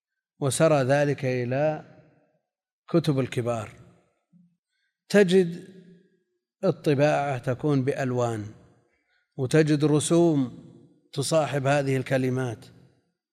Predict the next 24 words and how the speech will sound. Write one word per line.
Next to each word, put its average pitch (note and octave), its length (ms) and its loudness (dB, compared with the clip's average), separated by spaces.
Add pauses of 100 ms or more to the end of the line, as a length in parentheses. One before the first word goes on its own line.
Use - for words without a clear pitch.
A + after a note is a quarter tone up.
(960)
وتجد D#3+ 460 2
أشياء E3 800 -2 (420)
ما A3 180 6
كانت A3 340 4
معروفة C#3+ 500 2
في B2+ 240 -6
التصنيف C#3 560 -6
عند B2 140 -6
المتقدمين، A2 800 -10 (500)
بل E3+ 180 6
تعدى F3+ 460 2
ذلك F#3 540 6
إلى F3 240 4
القرآن. F3+ 600 0 (800)
القرآن D3+ 720 0 (460)
طبع F#3 400 4 (800)
بالألوان، D#3 720 4 (760)
وكل A3 380 8
موضوع G3+ 460 8
من F#3 140 4
موضوعات F3+ 560 4
القرآن F3+ 500 2
له E3+ 220 2
لون. F#3 360 4